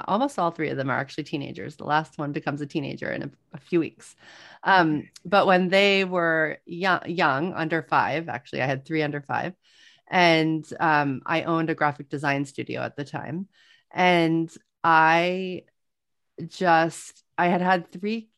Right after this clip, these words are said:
kids, I guess, in, in five years. And my body <laughs> had just taken the toll. And I was running this company at the same time, and I was tired. And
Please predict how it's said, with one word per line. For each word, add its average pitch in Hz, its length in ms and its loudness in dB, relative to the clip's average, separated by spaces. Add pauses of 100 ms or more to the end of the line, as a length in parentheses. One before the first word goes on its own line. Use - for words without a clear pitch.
(120)
kids, 202 400 -4
I 185 80 -2
guess, 170 320 0
in, 160 260 -4
in 156 280 -4
five 160 340 -2
years. 185 480 -8 (440)
And 160 680 2 (340)
my 160 280 -2
body 156 520 2
<laughs> 196 80 -6
had 196 120 4
just - 260 -6 (480)
taken 160 380 -2
the 147 80 -4
toll. 147 500 -2 (400)
And 151 640 2 (280)
I 131 240 2
was 147 300 -6 (200)
running 160 280 2
this 156 160 -2
company 160 360 -4
at 156 80 -2
the 160 80 -8
same 147 220 -4
time, 147 320 -2
and 135 100 -2
I 123 80 -4
was 131 180 -10
tired. 160 600 0
And 139 380 -4